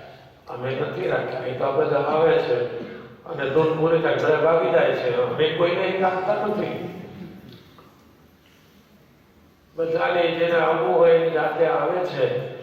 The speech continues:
અને એની જાતે ઊભા થઈને હેડ્યા જાય છે. "અમારું માણસ અહીં છે, તો ક્યાં છે? ગોતી લો, આમાં તમારું ક્યાં છે?"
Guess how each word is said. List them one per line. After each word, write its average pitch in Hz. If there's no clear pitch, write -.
અને 156
એની 165
જાતે 147
ઊભા 165
થઈને 160
હેડ્યા 170
જાય 160
છે. -
"અમારું 175
માણસ 165
અહીં 170
છે, 160
તો 160
ક્યાં 160
છે? 175
ગોતી 147
લો, 175
આમાં 156
તમારું 156
ક્યાં 160
છે?" -